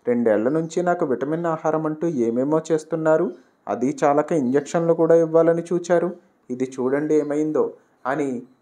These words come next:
చిన్న పిల్లాడల్లే అనటం ప్రారంభించారు. "బాలుని గతిని ఉన్మత్తుని భంగిని పరమయోగి ఆనందించున్" అన్నట్లు తాము సర్వజ్ఞులయ్యి తెలియని వారి వలె ప్రవర్తిస్తారు.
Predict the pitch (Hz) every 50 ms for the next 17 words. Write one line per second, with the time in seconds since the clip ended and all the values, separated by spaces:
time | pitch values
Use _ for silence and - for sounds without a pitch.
0 | _ _ _ _ - - 147 147 165 180 185 185 175 160 147 151 160 165 165 170
1 | 160 156 156 156 156 151 143 139 127 135 151 151 156 - 147 127 120 123 123 120
2 | 117 117 117 117 - 135 120 117 - - - _ _ _ _ _ _ - 120 120
3 | 120 127 139 151 156 156 143 147 143 151 165 170 180 170 139 123 131 147 160 165
4 | 165 - 180 170 156 135 120 120 135 147 160 175 185 185 - 120 120 127 143 160
5 | 160 151 147 147 147 156 175 185 160 131 123 131 151 170 170 165 160 151 147 147
6 | - - 135 127 - - - 123 135 147 165 175 180 - - 165 139 127 135 -
7 | - _ _ _ _ _ 131 131 131 143 135 120 123 151 - - 123 107 104 113
8 | 127 139 - 160 170 165 165 156 160 156 151 151 147 151 - - 117 135 151 170
9 | 165 160 156 151 147 143 143 139 170 160 - 156 147 147 - - - 156 151 -
10 | - 143 131 123 107